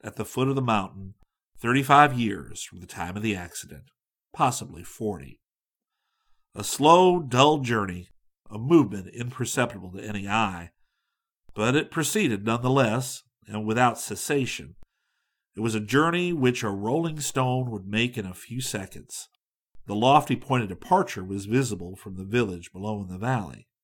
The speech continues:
The prediction cut curiously close to the truth. Forty-one years after the catastrophe,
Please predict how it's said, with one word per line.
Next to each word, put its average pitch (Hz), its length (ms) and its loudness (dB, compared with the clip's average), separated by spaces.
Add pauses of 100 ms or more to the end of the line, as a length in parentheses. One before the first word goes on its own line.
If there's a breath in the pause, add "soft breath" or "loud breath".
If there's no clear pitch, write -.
(1000)
The 104 60 -8
prediction 208 500 2
cut - 280 0
curiously 131 680 2
close 123 420 0
to - 120 -14
the 101 80 -10
truth. 98 560 -6 (840)
Forty-one 156 840 2
years 110 560 -2
after 107 320 -4
the 110 100 -8
catastrophe, 92 840 -12